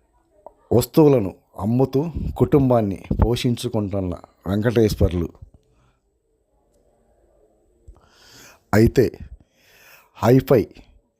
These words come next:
ఏ అలవాటు పడిన యువత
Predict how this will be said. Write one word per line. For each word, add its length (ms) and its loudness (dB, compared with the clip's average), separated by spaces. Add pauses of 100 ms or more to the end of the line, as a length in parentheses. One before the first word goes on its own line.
(1200)
ఏ 120 4 (120)
అలవాటు 400 2
పడిన 380 -4 (380)
యువత 380 -4